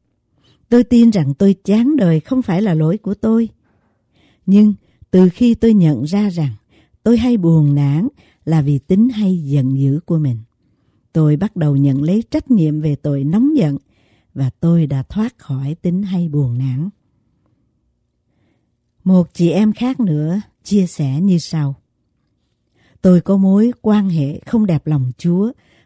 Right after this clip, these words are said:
với một người bạn trong sở. Tôi dựa vào anh ấy để anh nâng đỡ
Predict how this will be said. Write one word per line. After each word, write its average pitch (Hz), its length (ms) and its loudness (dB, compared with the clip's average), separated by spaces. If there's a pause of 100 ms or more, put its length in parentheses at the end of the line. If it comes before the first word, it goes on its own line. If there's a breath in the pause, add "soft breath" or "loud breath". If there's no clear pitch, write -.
với 269 140 4
một 226 220 2
người 170 180 4
bạn 139 280 0
trong 165 240 -4
sở. 131 400 -6 (840)
Tôi 254 160 4
dựa 170 340 4
vào 156 160 0
anh 190 200 0
ấy 208 300 0 (320 soft breath)
để 160 200 2
anh 202 320 2
nâng 220 240 2
đỡ 143 240 -2